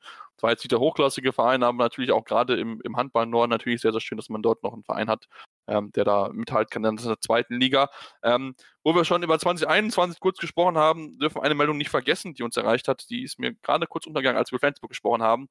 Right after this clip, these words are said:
Denn viele Fans wird's, glaub ich, freuen in Flensburg, so gefühlt. Kevin Müller kehrt zurück, denn Torp und Bjerreguds Vertrag läuft aus, wird nicht verlängert. Und, ähm, ja, jetzt, äh, Benjamin Buric, Kevin Möller im Tor, das ist vielleicht noch mal ein Stück besser,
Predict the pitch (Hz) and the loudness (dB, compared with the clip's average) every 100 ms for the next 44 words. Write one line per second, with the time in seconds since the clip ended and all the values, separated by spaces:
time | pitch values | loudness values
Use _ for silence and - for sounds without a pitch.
0 | 139 151 185 - - - _ _ _ _ | 2 2 0 -10 -20 -20 _ _ _ _
1 | _ - 180 185 147 156 151 - 131 127 | _ -4 -2 0 0 0 -2 2 2 0
2 | - 120 196 202 - 180 - - 170 - | -2 0 2 2 0 -2 -2 -2 -2 -2
3 | 175 - 139 139 - 160 - - 185 196 | -6 -4 -4 -2 2 2 2 0 2 2
4 | 175 180 123 - 107 127 127 160 - - | 2 2 2 -2 -6 -2 0 -2 -4 0
5 | 131 131 - 151 151 131 131 143 143 - | 0 0 0 2 0 0 0 0 -4 -4
6 | 143 135 - 131 165 - 147 165 139 147 | 0 0 2 2 2 2 0 0 -4 -8
7 | - 139 127 160 170 - - - - _ | -2 2 4 4 2 -2 -20 -20 -20 _
8 | - 147 143 127 135 131 127 _ 143 170 | -6 -6 -2 2 2 0 -8 _ 2 2
9 | 110 123 - - 113 - 127 120 117 - | 4 0 -4 -4 -2 4 6 6 2 0
10 | 151 147 123 156 190 185 - 151 143 143 | -2 -2 0 0 0 0 0 0 2 4
11 | 170 156 143 139 151 147 160 156 - - | 4 2 0 0 2 2 -2 -4 -6 -12
12 | _ - 147 196 - 220 202 196 196 - | _ -4 0 0 0 -2 -2 -2 -6 -4
13 | 190 - | -2 -2